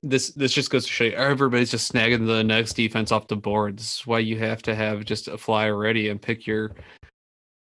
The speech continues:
defenses and kickers a little bit early. Last round, I can drop this guy and pick somebody off, up off the waiver wire. There's only two picks after me. I'm gonna pick somebody who has a lot of upside,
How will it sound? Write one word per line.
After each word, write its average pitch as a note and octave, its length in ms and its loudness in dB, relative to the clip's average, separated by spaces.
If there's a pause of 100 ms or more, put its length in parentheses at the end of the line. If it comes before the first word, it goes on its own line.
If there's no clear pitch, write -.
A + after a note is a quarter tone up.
(300)
defenses B2 420 2
and A#2 80 -4
kickers B2 260 2
a A#2 40 -2
little A#2 160 4
bit A2+ 80 2
early. A2+ 360 4 (480)
Last D#3 340 2
round, C#3+ 340 4 (140)
I D3+ 140 2
can D#3+ 120 0
drop B2+ 240 2
this C3 120 -12
guy B2+ 180 2
and A#2+ 160 -4
pick A#2 140 -4
somebody B2 240 2
off, A#2+ 160 0
up B2+ 360 -8
off A2+ 140 0
the A#2+ 80 -4
waiver A2 300 2
wire. A2 240 0
There's A2 140 -2
only C#3+ 140 2
two - 180 -4
picks - 280 -2
after A2 320 -2
me. A2 300 -6 (240)
I'm C#3 240 -2
gonna E3 160 0
pick C3 320 0
somebody A#2+ 340 -2
who A#2 120 -2
has A2 160 2
a G#2+ 40 -2
lot A2+ 160 2
of A2 60 -4
upside, A2 680 0